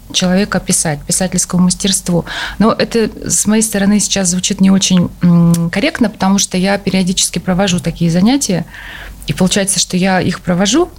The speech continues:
для молодых авторов. С другой стороны, я не очень верю в то, что из этого что-то выйдет. Но у меня такой подход. Я думаю, что развить способности, заложенные в человеке изначально, до какой-то степени можно. Но нужно, чтобы они были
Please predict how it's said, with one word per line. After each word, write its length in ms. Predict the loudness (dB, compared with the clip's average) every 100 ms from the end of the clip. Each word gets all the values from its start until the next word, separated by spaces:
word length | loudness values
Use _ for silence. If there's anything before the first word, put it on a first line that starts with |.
| -2
для 120 | 2
молодых 400 | 4 4 2 0
авторов. 340 | -2 -2 -4 -4
С 60 |
другой 220 | -2 0
стороны, 280 | 0 0 2 4
я 80 |
не 120 | 4 4
очень 280 | 2 0
верю 360 | 0 2 0 -2 -8 -20 -16
в 60 | -6
то, 120 | 0
что 180 | 0 2
из 100 | 2
этого 220 | 2 0 -2
что-то 300 | -2 -2 2
выйдет. 360 | 2 2 0 -4 -12 -10 -10 0
Но 80 | 4
у 40 |
меня 140 | 4 4
такой 220 | 0 -2
подход. 440 | -2 -4 -2 0
Я 80 | 0
думаю, 240 | 2 4 4
что 160 | 2
развить 320 | 0 2 2 0
способности, 880 | -2 0 2 2 2 0 -4 -6 -6 -10 -2
заложенные 540 | 2 2 2 2 2
в 40 |
человеке 420 | 0 0 0 0 2
изначально, 640 | 2 2 2 2 2 0 -2
до 100 | -2
какой-то 320 | 0 0 0
степени 420 | -2 -2 2 4
можно. 460 | 6 4 2 -2 -6 -10 -20 -18 -16 -16 0
Но 60 | 4
нужно, 220 | 4 4
чтобы 280 | 0 0 2
они 120 | 4
были 320 | 4 2 0